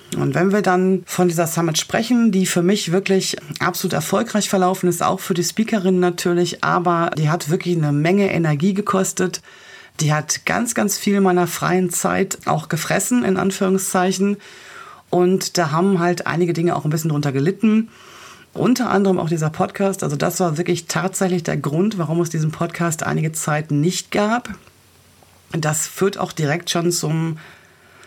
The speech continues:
ja, zweiten Learning, was ich eigentlich mit dir in dieser Folge teilen möchte. Es ist tatsächlich so,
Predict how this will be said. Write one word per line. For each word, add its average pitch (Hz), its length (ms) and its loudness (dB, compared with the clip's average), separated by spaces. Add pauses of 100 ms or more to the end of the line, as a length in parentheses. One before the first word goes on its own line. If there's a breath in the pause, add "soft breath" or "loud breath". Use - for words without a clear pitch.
(500 loud breath)
ja, 147 240 0
zweiten 202 460 0
Learning, 208 540 4
was 170 160 0
ich 160 200 -4
eigentlich 175 240 0
mit 175 180 -2
dir 180 160 2
in 180 80 2
dieser 170 200 0
Folge 170 340 -2
teilen 175 360 2
möchte. 175 280 0
Es 151 100 -4
ist 156 200 -4
tatsächlich 170 600 -2
so, 175 360 2